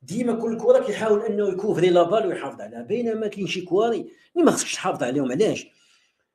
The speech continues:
لانه كاين حداك بزاف، غادي تحافظ عليها غيجي لا بدات جوج ولا ثلاثه غينقصوها، لا بدا واحد ينقصها لك. دونك من الاحسن هذيك الكره اللي بغيت تحافظ عليها، لعبها ديفياسيون، لعبها لصاحبك، وغادي نبين لكم بان كان عنده الحل ديال الديفياسيون.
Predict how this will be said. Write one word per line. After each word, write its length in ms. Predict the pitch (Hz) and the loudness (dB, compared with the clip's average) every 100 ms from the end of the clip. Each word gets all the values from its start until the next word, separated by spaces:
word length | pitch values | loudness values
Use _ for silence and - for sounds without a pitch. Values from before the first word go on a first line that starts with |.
| - | 0
لانه 380 | 190 233 247 233 | 4 6 4 2
كاين 180 | 233 | -2
حداك 300 | - 208 202 | -4 -2 -4
بزاف، 600 | - - 165 139 - - | -6 -8 -4 -4 -6 -14
غادي 120 | 147 175 | -16 -12
تحافظ 280 | 202 190 | -8 -6
عليها 180 | 160 226 | -4 -4
غيجي 260 | 196 165 185 | -4 -4 0
لا 100 | 233 | 0
بدات 400 | - - 180 170 | 0 -2 -4 -4
جوج 260 | 208 208 | -8 -8
ولا 100 | 190 | -8
ثلاثه 260 | 175 202 202 | -6 -6 -4
غينقصوها، 500 | 175 - - 175 156 | -6 -8 -8 -8 -2
لا 120 | 170 | -2
بدا 160 | 175 170 | 0 -2
واحد 180 | 165 143 | -2 -8
ينقصها 340 | 131 120 120 | -12 -12 -12
لك. 80 | 120 _ _ _ - | -14 _ _ _ -20
دونك 180 | 135 180 | -16 -8
من 80 | 240 | -8
الاحسن 500 | 262 - - 220 - _ _ _ | -8 -12 -10 -12 -12 _ _ _
هذيك 160 | 240 - | -8 -6
الكره 180 | - 226 | -2 -2
اللي 100 | 214 | 0
بغيت 180 | 202 - | -2 -4
تحافظ 280 | 196 180 | -8 -8
عليها، 280 | 160 269 254 | -6 -4 -4
لعبها 340 | 170 156 170 185 | -2 -2 0 0
ديفياسيون، 680 | 185 165 175 202 180 175 | 0 -4 0 0 0 -2
لعبها 200 | 151 156 | -2 -2
لصاحبك، 420 | 175 180 - - _ - 427 | -2 -2 -4 -10 _ -12 -8
وغادي 260 | 143 175 | -4 -2
نبين 280 | 226 165 185 | -4 -4 -6
لكم 180 | 180 180 | -6 -4
بان 200 | 175 180 | -2 -2
كان 160 | 185 175 | -2 -2
عنده 140 | 175 | -4
الحل 300 | - 226 202 | -2 -2 -2
ديال 160 | 151 - | -4 -6
الديفياسيون. 580 | 131 117 107 - - | -8 -14 -16 -20 -20